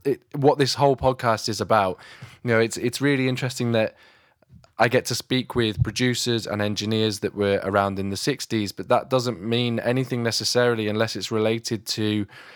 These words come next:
all of us listening, really, and all of us who are sort of making music now,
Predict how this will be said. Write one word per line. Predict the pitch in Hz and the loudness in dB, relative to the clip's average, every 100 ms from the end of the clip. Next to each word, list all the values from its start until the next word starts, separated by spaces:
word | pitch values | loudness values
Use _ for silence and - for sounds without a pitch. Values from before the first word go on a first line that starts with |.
| - - - | -20 -14 4
all | 214 214 | 6 6
of | |
us | 196 - | 2 0
listening, | - - 156 104 87 - | 0 0 0 -2 -4 -2
really, | 135 131 104 113 - _ _ _ _ _ - - | 0 2 0 -4 -10 _ _ _ _ _ -20 -4
and | 120 127 127 110 - | 2 4 4 0 0
all | 131 139 | 2 4
of | 135 | 4
us | 131 127 - | 2 2 0
who | 135 | 2
are | 123 117 113 - - - - _ | 6 6 4 0 -12 -20 -20 _
sort | - 123 | 0 2
of | 123 | 4
making | 131 127 127 | 2 2 0
music | 123 117 120 | 2 0 0
now, | 117 117 110 104 | 2 4 6 2